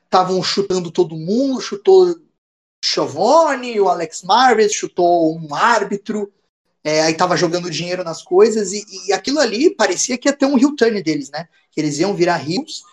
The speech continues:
e aí no fim a F T R simplesmente aparece e ataca eles, eles voltam a ser face, sabe? É...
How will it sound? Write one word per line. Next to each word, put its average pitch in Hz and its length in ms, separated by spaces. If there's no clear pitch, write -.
e 214 140
aí 247 260
no 294 140
fim 302 520
a 440 100
F 415 160
T 294 60
R 269 120
simplesmente 254 480
aparece 359 580
e 349 300
ataca 254 480
eles, 294 280
eles 233 160
voltam 214 280
a - 20
ser - 180
face, 139 380
sabe? 143 360
É... 160 720